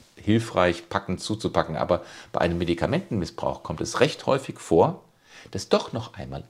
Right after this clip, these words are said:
Angehörige angerufen werden. Ein letzter Schrei um Hilfe, um Beistand. Auf dem Hochhaus ist die Situation oft,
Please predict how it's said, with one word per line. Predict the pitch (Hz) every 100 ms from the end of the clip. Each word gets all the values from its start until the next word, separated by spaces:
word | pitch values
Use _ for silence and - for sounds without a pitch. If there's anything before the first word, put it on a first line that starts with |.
| _
Angehörige | - 98 90 87 80 78 -
angerufen | 104 90 80 -
werden. | - -
Ein | 71
letzter | 113 - 120
Schrei | - - 110 -
um | 85
Hilfe, | 98 135 131 -
um | 82
Beistand. | 90 110 117 - 67 - _ _ _ _ - - - -
Auf | -
dem | - 67
Hochhaus | 92 92 - 131 160
ist | - -
die |
Situation | 123 123 120 123 123
oft, | 127